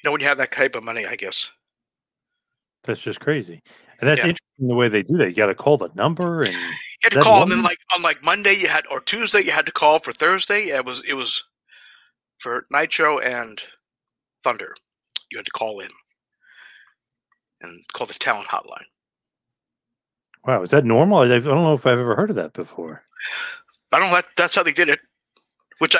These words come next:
Speaker 1: which I guess was, in a way, was kinda good. You have to call, see if you were going there. If you were on the list, then you figure, "Well, I'm staying home," which happened to me quite often. But, I mean, it worked. It seemed to work out all right.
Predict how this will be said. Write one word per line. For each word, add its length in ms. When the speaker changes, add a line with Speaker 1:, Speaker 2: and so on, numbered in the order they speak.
Speaker 1:
which 160
I 60
guess 240
was, 200
in 120
a 40
way, 200
was 120
kinda 260
good. 200
You 80
have 100
to 60
call, 220
see 140
if 100
you 80
were 60
going 200
there. 100
If 60
you 80
were 120
on 100
the 80
list, 320
then 120
you 40
figure, 160
"Well, 120
I'm 60
staying 200
home," 260
which 140
happened 200
to 80
me 100
quite 260
often. 300
But, 140
I 60
mean, 120
it 100
worked. 200
It 200
seemed 160
to 40
work 220
out 80
all 80
right. 160